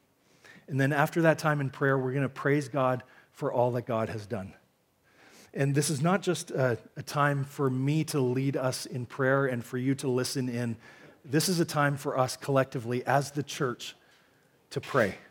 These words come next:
It's a time, it's a call for us to pray right now. And in a few minutes, I, I'm going to invite you to, uh, to get into smaller groups of,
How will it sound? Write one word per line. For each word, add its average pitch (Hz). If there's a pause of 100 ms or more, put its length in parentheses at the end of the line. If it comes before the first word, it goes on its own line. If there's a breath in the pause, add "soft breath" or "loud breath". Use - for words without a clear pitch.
(640)
It's -
a -
time, 151
it's 127
a -
call 156
for 156
us 135
to 143
pray 135
right 127
now. 120
And 117 (340 loud breath)
in 151
a 139
few 170
minutes, 170
I, 139
I'm 135
going 143
to 151
invite 135
you 151
to, 139 (440 loud breath)
uh, 120
to 143
get 143
into 139
smaller 143
groups 143
of, 123